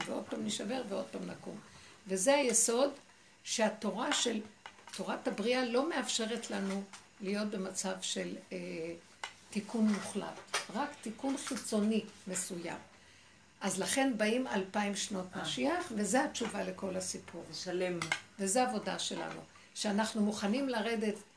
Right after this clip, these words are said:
Speaker 1: ולהודות שעם כל זה שיש לנו תורה, אנחנו עדיין פגומים.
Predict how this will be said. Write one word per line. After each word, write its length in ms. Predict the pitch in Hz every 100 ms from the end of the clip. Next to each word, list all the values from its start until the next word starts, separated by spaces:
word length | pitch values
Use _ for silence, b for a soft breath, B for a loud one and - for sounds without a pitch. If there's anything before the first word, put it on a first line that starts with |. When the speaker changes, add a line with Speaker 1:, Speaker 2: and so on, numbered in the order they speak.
| -
Speaker 1:
ולהודות 760 | 220 214 185 208 180 240 185 - B B - -
שעם 440 | - 247 262 302
כל 200 | 294 247
זה 120 | 233
שיש 260 | 220 226 214
לנו 160 | 196 196
תורה, 480 | - 185 226 311 381 -
אנחנו 340 | 208 208 202
עדיין 320 | 185 208 214 214
פגומים. 640 | 190 226 196 175 170